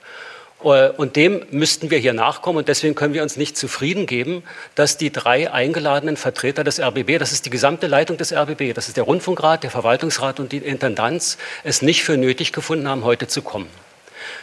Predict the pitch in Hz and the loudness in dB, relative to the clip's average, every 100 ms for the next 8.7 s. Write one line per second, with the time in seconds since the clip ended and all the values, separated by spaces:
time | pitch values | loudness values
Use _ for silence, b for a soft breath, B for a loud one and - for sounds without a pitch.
0 | - 120 151 160 - 151 135 139 - 123 | -8 0 2 4 4 2 2 -2 -4 -6
1 | - 185 196 185 175 147 135 147 147 131 | -4 -2 2 2 2 0 -2 0 -2 -2
2 | 131 127 - 147 151 151 135 135 123 - | -4 -2 0 0 0 -2 -2 0 -2 -4
3 | - 156 185 135 139 - 151 139 135 123 | 0 4 4 4 2 0 -2 -4 -4 -4
4 | 123 117 - - 147 135 110 - - - | -4 -6 -6 -6 -6 -2 -2 -2 -4 -6
5 | 156 165 - 135 123 120 123 156 147 147 | -6 -6 -4 -4 -2 0 0 0 -2 -4
6 | 135 117 117 123 131 175 170 B B B | -6 -8 -8 -4 -4 -4 -10 B B B
7 | - 123 - 113 131 185 - 123 - 117 | -8 -6 -2 0 0 0 -2 -2 -2 -2
8 | 120 123 117 143 139 156 185 | 0 0 0 2 2 2 -2